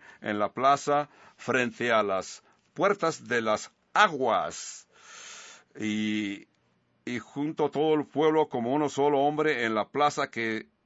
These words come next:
está delante de las puertas de las aguas. Y dijeron: "Esdras, el escriba, que trajese el libro de la ley de Moisés, la cual Jehová,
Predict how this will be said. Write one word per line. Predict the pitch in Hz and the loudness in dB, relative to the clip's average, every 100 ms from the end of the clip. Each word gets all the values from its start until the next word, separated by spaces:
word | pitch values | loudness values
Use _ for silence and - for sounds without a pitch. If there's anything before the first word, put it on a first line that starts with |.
| _ | _
está | 107 110 104 131 143 | -6 -6 -2 0 0
delante | 127 117 127 127 123 113 | 0 0 0 -2 -4 -2
de | 104 | -2
las | 101 90 | -4 -6
puertas | - 113 - 104 | -8 -8 -6 -6
de | 95 | -6
las | 85 - | -4 -4
aguas. | 107 85 - - - | -4 -6 -14 -20 -14
Y | 120 | -8
dijeron: | 117 113 110 131 113 98 - | -6 -6 0 0 0 -4 -2
"Esdras, | 151 185 123 101 90 - - - | 0 0 -2 -4 -6 -14 -14 -6
el | 117 | -2
escriba, | 113 - 135 160 135 117 | -4 -4 -4 -2 -2 -4
que | 113 | -6
trajese | 107 104 156 165 156 156 - - - | -4 -4 -2 -2 -2 -4 -6 -20 -10
el | 127 113 | 0 2
libro | 139 156 147 147 | 2 2 4 2
de | 127 120 | 2 -2
la | 107 | 0
ley | 120 147 | 0 0
de | 120 | -2
Moisés, | 107 101 - 143 101 - - - - - | -6 -4 -2 -2 -2 -8 -16 -20 -20 -8
la | - 113 | -2 -2
cual | - 165 | 2 0
Jehová, | 170 143 131 160 165 165 | 0 -2 0 2 2 2